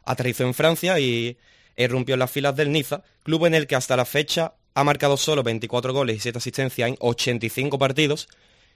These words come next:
Y bien es verdad que en su primera temporada, en veintitrés creo que anotó once, que tampoco está mal, pero sí es verdad que ha ido perdiendo fuelle,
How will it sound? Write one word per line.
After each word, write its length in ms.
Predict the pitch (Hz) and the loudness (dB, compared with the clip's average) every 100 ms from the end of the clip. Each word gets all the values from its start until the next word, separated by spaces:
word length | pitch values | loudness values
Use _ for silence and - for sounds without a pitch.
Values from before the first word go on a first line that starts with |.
| _ | _
Y 220 | 113 113 | -4 -2
bien 160 | 117 123 | 0 0
es 60 | |
verdad 240 | 127 131 131 | 2 2 2
que 80 | 117 | 0
en 40 | |
su 120 | 113 | -4
primera 260 | 113 117 120 | -4 -2 0
temporada, 480 | 120 120 131 113 107 | -2 0 2 2 0
en 140 | 107 | -2
veintitrés 520 | 110 107 113 120 127 | -4 -2 -2 0 -2
creo 400 | - 131 127 127 | -2 0 0 0
que 80 | 127 | -2
anotó 260 | 123 120 127 | -4 -2 0
once, 380 | 139 151 - 151 _ _ _ _ _ | 0 0 -2 -8 _ _ _ _ _
que 120 | - | -6
tampoco 240 | 107 110 123 | -2 -2 -2
está 180 | 127 | 0
mal, 180 | 127 147 - _ _ _ - | 0 -2 -6 _ _ _ -6
pero 180 | 117 | -2
sí 180 | 120 - | -2 0
es 80 | 139 | 2
verdad 320 | 135 139 151 | 2 4 2
que 140 | - 120 | 2 2
ha 80 | |
ido 320 | 123 120 123 123 | 2 2 2 2
perdiendo 400 | 123 123 127 135 | -2 0 0 -2
fuelle, 680 | - 165 151 160 160 165 | 2 4 4 4 2 2